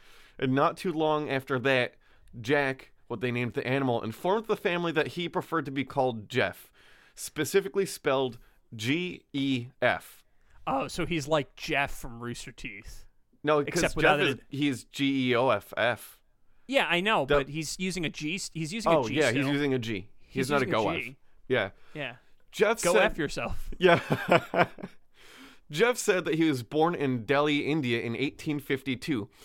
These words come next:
Speaker 1: So at this point in time, he's a seventy-nine-year-old mongoose,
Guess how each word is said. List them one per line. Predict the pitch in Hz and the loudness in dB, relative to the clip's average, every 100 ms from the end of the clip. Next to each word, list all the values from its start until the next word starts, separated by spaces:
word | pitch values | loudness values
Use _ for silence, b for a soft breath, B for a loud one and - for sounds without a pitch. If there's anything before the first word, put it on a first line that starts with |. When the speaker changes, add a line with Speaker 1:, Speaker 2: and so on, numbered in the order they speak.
| B | B
Speaker 1:
So | - 170 | 2 4
at | |
this | 185 190 | 4 2
point | 208 180 | 0 2
in | |
time, | 170 160 160 | 4 4 2
he's | 151 131 | 2 0
a | |
seventy-nine-year-old | 120 143 131 135 127 123 123 117 107 | 2 0 2 4 4 2 2 2 2
mongoose, | 101 101 104 92 - | 0 -2 -4 -10 -12